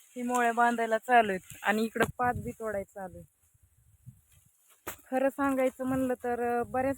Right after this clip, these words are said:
लोकांना वाटत होतं की मी काम करीत नाही, आयतं खायची सवय आहे,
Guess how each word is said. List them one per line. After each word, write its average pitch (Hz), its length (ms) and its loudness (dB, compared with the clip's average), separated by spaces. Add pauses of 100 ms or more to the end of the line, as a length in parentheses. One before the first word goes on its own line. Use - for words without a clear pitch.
लोकांना 247 400 -2
वाटत 226 240 -4
होतं 220 200 -10
की 202 100 -14
मी 208 100 -10
काम 233 380 -4
करीत 208 360 -6
नाही, 202 340 -6
आयतं 202 400 -6
खायची 208 380 -12
सवय 208 360 -6
आहे, 185 460 -8